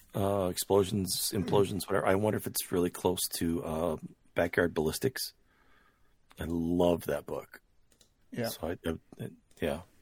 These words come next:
Speaker 1: So I'm very curious to see. Yeah, this list is an interesting list. I like it.
Speaker 2: Um, Dave also did share. Uh, we talked last week about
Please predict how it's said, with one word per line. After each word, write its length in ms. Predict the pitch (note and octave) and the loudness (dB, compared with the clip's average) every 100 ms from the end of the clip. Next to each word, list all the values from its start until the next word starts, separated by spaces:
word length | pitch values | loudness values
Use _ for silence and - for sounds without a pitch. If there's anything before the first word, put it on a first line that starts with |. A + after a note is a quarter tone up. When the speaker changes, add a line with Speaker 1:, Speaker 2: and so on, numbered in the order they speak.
| _ _ - _ _ | _ _ -20 _ _
Speaker 1:
So 100 | - | -8
I'm 80 | F#2+ | 0
very 140 | G#2+ | 0
curious 320 | F#2+ G2+ F2 - | 0 -2 -2 -2
to 80 | |
see. 160 | - F2+ | -4 -2
Yeah, 80 | E2 | -2
this 260 | F2+ - | -2 0
list 160 | A#2+ - | 2 2
is 160 | - - | -2 -6
an 120 | - - | -8 -8
interesting 420 | G2 - - D#2+ | -8 -4 -4 -4
list. 300 | E2+ - - - | -4 -4 -8 -2
I 40 | |
like 200 | F2+ F#2+ | -2 -2
it. 100 | - - - - _ - - - - - - _ | -6 -16 -20 -20 _ -20 -20 -20 -20 -20 -20 _
Speaker 2:
Um, 460 | F3 G3 G3 F3+ - - D3+ _ | 10 10 10 6 0 -10 -16 _
Dave 380 | - F#3+ C4 A#3+ | 10 12 12 8
also 520 | G#3+ D3 F3 F3 A3+ | 2 4 2 2 2
did 420 | G3 C3 D3 E3 D#3+ | 2 2 2 2 0
share. 680 | - - C3+ A2+ A2+ A#2+ - - - - | -2 2 2 4 0 -4 -8 -16 -20 -14
Uh, 300 | A#2+ A#2+ C3 A#2+ | -10 -8 -6 -4
we 140 | C#3+ G3 | 0 -2
talked 480 | - B3+ A#3+ - F3 | 2 0 0 -4 -4
last 540 | C#3+ C3 F3+ - - | 0 0 -2 -6 -6
week 380 | G3+ G#3+ A3+ - | -4 -4 -6 -6
about 840 | - C3+ B2+ C#3+ C3+ C3+ C3+ C3+ - | -2 -2 0 2 6 6 4 -2 -16